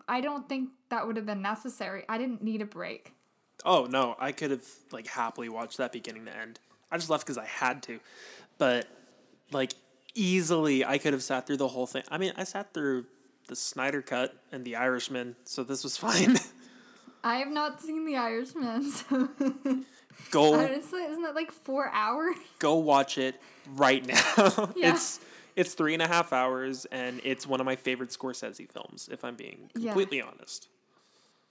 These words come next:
Speaker 1: That's, that's good. Yeah, I, I like him. He's a great filmmaker. Um,
Speaker 2: Oh,
Speaker 1: I, <laughs>
Speaker 2: that's great.
Speaker 1: I was, I'm trying to justify, like, our generation of how, like, people our age watch, like, don't wanna watch a two-hour movie, but then they watch, like, a ten-hour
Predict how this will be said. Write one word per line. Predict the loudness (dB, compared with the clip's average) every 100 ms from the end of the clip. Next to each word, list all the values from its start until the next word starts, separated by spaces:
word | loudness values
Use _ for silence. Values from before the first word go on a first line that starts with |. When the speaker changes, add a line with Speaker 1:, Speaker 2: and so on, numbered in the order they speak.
| _ _ -6
Speaker 1:
That's, | -6 -6 -6
that's | -8 -8
good. | -10 -8
Yeah, | -4 -2 -4 -4
I, | -4
I |
like | -2 -4
him. | -4 -6 -6 -6
He's | -8
a | -8
great | -12 -10
filmmaker. | -10 -10 -10 -14 -16 -18 -20 -8
Um, | -4 0
Speaker 2:
Oh, |
Speaker 1:
I, | 0
<laughs> | 0
Speaker 2:
that's | 0
great. | 0
Speaker 1:
I | 0
was, | -4 -6 -4
I'm | -4 -4 -12
trying | -4 -2 -2
to |
justify, | -2 -4 -4 -4 -2 -2
like, | -2 -6 -10 -4
our | -2
generation | -2 -2 -2 -4 -4 -4
of | -4 -2
how, | -2 0
like, | -2 -4 -8
people | -6 -2
our | 0 0
age | -2 -2
watch, | -4 -4 -8 _ -20 _ _ -6
like, | -6 -4
don't | -2 -2
wanna | -2 -2
watch | -2 -4
a |
two-hour | -4 -2 -2
movie, | -2 -2 -2 -4
but | -4 -4
then | -2 -2
they | -2
watch, | -2 -2 -4 -6 -8
like, | -6 -4
a | -6
ten-hour | -6 -2 -2 0 -2 -2